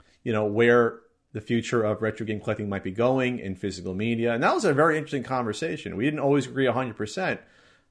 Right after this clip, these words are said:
but, you know, it, it, it's, it's good to, I think, address that, not elephant in the room, but, you know, where exactly, and I'll just ask you, where do you, like, where the future of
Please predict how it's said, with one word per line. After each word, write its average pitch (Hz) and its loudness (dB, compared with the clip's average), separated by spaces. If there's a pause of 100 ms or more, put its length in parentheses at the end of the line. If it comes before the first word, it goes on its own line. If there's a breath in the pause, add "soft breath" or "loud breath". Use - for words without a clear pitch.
but, 113 0
you 190 0
know, 143 4
it, 127 0
it, 127 0
it's, 131 -6
it's - -6
good 185 2
to, 156 2 (180)
I 139 -2
think, 135 -2
address 120 2
that, 104 0 (640)
not 151 2
elephant 131 4
in 110 -4
the 104 -2
room, 131 -2
but, 101 0
you 127 0
know, 117 2
where 165 4
exactly, 156 4
and 127 4
I'll 185 2
just 185 -2
ask 202 0
you, 123 -2
where 131 2
do 147 -6
you, 127 -6
like, 120 -6
where 151 4 (300 soft breath)
the 131 2
future 139 4
of 120 4